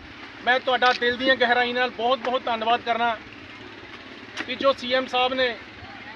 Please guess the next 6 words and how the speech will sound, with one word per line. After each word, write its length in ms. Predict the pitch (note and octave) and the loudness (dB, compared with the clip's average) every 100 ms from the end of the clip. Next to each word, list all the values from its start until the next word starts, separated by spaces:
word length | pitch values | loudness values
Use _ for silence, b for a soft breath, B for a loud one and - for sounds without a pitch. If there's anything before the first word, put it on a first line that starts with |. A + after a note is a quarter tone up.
| - - - - - - | -16 -16 -16 -18 -18 -4
ਸਾਡੇ 240 | B3 B3 C4 | 0 6 6
ਪੰਜਾਬ 560 | C4 A#3+ A#3 A#3+ C4 | 4 2 4 6 6
ਦੇ 120 | B3 B3+ A#3 - | 8 6 6 0
ਬੱਚਿਆਂ 300 | B3 C4 B3+ | -2 0 0
ਦੀ 100 | B3+ | 0
ਤੰਦਰੁਸਤੀ, 640 | B3 A#3+ B3 A3+ B3+ A#3 | -2 -2 -6 -6 -4 -6